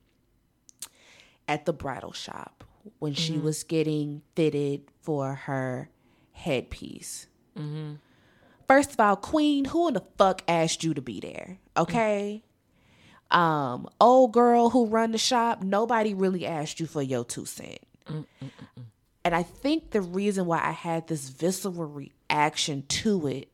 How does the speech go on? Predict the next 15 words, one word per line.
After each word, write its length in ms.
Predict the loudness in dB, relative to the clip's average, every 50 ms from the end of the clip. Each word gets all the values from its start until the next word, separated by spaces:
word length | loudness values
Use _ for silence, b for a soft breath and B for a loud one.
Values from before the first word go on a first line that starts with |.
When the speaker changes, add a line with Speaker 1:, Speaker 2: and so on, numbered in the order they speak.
| _ _ _ _ _
Speaker 1:
is 160 | -4 -4 -4
because 840 | -4 -6 -8 -10 -8 -8 -6 -4 -4 -4 -2 -2 -4 -4 -6 -10 -14 -18 _ _ _ _ _ _ _ _ _ _ _ _ _ _ _ _ _ _ _ _ _ _ _ _ _ _ _ _ _ _ _ _ _ _ _ _ _ _ _ _ _ _ _ _ -6
you 240 | -2 0 4 6 6
are 140 | 6 4 2 0
amplifying 840 | 0 0 0 2 2 2 2 2 2 0 0 2 0 0 -2 0
what 260 | 4 4 4 4 4 2
this 240 | 0 0 0 0
man 400 | -2 0 2 2 2 0 0 -2
really 300 | 0 0 2 2 2 0
feels 540 | -2 -2 0 2 4 4 4 4 4 4 4
that 180 | 2 2 2 2
he 120 | 0 -2
said 320 | 0 2 4 4 4 4 4
he 140 | 4 4
didn't. 600 | 4 4 4 4 4 4 4 2 0 -4 -10 -14